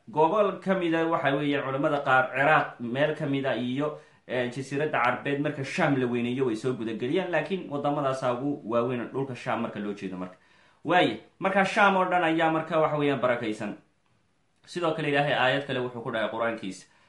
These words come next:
isagoo ka warramaya Nebi Muuse calayhi salaam, ayaa Ilaahay wuxuu dhahay, "يا قوم ادخلوا الأرض المقدسة التي كتب الله لكم." Qoomkaygiyo waxaad gashaan dhulkan muqaddaska ah ee Alla idiin qoray.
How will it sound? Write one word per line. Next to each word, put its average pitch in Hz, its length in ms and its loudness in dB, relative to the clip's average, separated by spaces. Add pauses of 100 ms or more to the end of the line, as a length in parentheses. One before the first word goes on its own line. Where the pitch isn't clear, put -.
(340)
isagoo 147 340 -2
ka 139 100 -4
warramaya 139 440 2
Nebi 135 180 0
Muuse 117 320 -6
calayhi 120 380 -2
salaam, 107 360 -6 (380)
ayaa 147 220 0
Ilaahay 147 260 0
wuxuu 147 160 -4
dhahay, 127 200 0
"يا 139 140 2
قوم 139 300 -2
ادخلوا 127 360 -6
الأرض 131 340 -2
المقدسة 127 760 -4 (380)
التي 139 460 -2
كتب 143 440 -4
الله 139 680 4
لكم." 135 400 -4 (680)
Qoomkaygiyo 170 640 2
waxaad 147 340 2
gashaan 143 360 0
dhulkan 165 340 -4
muqaddaska 139 640 -2 (140)
ah 117 60 -4 (200)
ee 139 120 0
Alla 147 320 4
idiin 135 340 0
qoray. 110 360 2